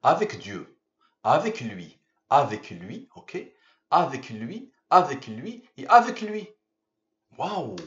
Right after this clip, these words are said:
Ça donne quoi ? Ça donne ce nombre. Cinquante, vingt, cinquante-quatre, vingt-quatre. Donc là, ça, c'est une pensée que j'ai eue.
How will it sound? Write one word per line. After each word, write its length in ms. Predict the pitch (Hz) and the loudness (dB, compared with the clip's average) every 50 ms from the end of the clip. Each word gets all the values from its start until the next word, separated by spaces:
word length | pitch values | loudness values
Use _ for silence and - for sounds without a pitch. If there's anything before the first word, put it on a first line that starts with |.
| - _ _ _ _ - | -16 _ _ _ _ -8
Ça 220 | - - 214 214 | 4 8 8 8
donne 220 | - 165 127 - - | 8 6 2 -2 -2
quoi ? 340 | - 127 127 - - - - _ _ _ | -2 -2 -2 -2 -2 -6 -14 _ _ _
Ça 200 | - - 151 156 | -4 0 2 4
donne 140 | 175 214 196 | 4 4 2
ce 140 | - - 294 | 2 0 -2
nombre. 500 | 320 254 185 143 113 92 - - - _ _ _ _ _ _ _ _ _ _ _ _ _ _ _ _ _ _ _ | 0 2 2 2 2 2 -2 -8 -14 _ _ _ _ _ _ _ _ _ _ _ _ _ _ _ _ _ _ _
Cinquante, 580 | - - - - 208 170 - - 165 151 - - | -16 -4 2 2 2 2 2 -2 -4 -4 -4 -4
vingt, 280 | - 147 170 185 - - | -2 -2 -2 -2 -2 -6
cinquante-quatre, 600 | - - 180 185 - 214 - - - 190 - - | -4 -2 -2 -2 -2 -4 -8 -4 -4 -4 -2 -2
vingt-quatre. 260 | 135 123 117 - - | -4 -4 -4 -6 -8
Donc 180 | 127 - - | -8 -4 2
là, 180 | 160 202 226 - - | 4 6 6 4 4
ça, 160 | - - - | 2 2 2
c'est 180 | 151 165 - - | 2 0 -6 -8
une 180 | 156 131 - | -8 -10 -8
pensée 360 | - 185 196 180 - - 156 | -4 -4 -2 -2 -2 -6 -8
que 60 | 120 107 | -10 -10
j'ai 120 | 98 107 | -12 -12
eue. 260 | - - - _ _ | -14 -18 -20 _ _